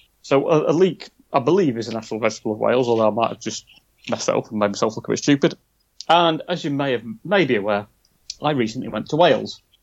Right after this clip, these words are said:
which I think I possibly mentioned maybe in the last podcast or maybe before. I can't remember. It was towards the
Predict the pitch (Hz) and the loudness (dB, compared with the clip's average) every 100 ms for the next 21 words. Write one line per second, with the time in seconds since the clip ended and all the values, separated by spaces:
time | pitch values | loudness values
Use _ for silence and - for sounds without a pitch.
0 | - 135 135 156 147 139 143 - 135 139 | -12 -4 -2 -2 -4 -2 -2 2 2 2
1 | 139 - 139 139 135 139 135 135 127 - | 0 0 2 4 6 6 6 6 4 -2
2 | 107 127 135 120 110 143 143 139 139 - | 0 4 6 6 6 6 4 2 2 -2
3 | 151 - 156 - 117 123 117 110 143 131 | -4 -2 0 0 2 2 0 0 4 4
4 | 120 117 - 123 117 113 - - - 113 | 4 -2 0 0 2 0 0 -4 -2 2
5 | 113 113 | 2 0